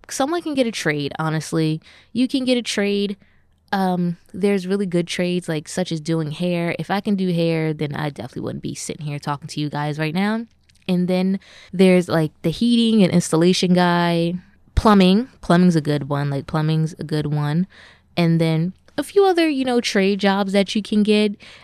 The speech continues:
um, if you feel like college is not worth your time or it's just too expensive for you to go to college because of your family life and you just don't have the funds to go. Very, um,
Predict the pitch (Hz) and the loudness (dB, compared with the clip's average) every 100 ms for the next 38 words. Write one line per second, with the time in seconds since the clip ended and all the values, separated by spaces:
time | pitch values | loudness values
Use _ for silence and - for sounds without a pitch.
0 | _ 185 180 180 180 202 - 196 185 170 | _ 2 4 2 0 0 2 4 4 2
1 | 190 180 175 165 160 165 - 165 - 165 | 0 0 2 2 2 0 2 0 0 -4
2 | 160 165 170 165 170 175 - - 165 165 | -4 -2 -2 0 0 -2 -6 -6 0 0
3 | 170 160 170 156 - - 185 165 - 170 | 0 -2 -2 -4 -4 0 0 0 0 0
4 | 170 180 175 - 165 156 - 175 180 180 | 0 -2 -2 -4 -4 -4 -2 0 0 -2
5 | 180 180 165 - - 196 202 202 202 - | -2 -4 -4 -8 -6 -2 0 0 -4 -16
6 | - - _ 185 180 180 175 180 180 - | -20 -20 _ -2 0 0 0 2 0 2
7 | 185 190 196 196 196 202 190 - 165 156 | 2 4 4 4 2 0 -2 -6 -2 0
8 | 151 151 147 _ - 180 160 - 147 147 | 0 -2 -6 _ -4 -2 -2 -2 -2 -2
9 | 139 - 220 220 208 202 208 202 202 202 | -2 0 4 4 4 2 4 6 4 0
10 | _ _ _ 185 214 208 202 - - 185 | _ _ _ 0 2 4 0 -4 -4 0
11 | 180 170 | 2 2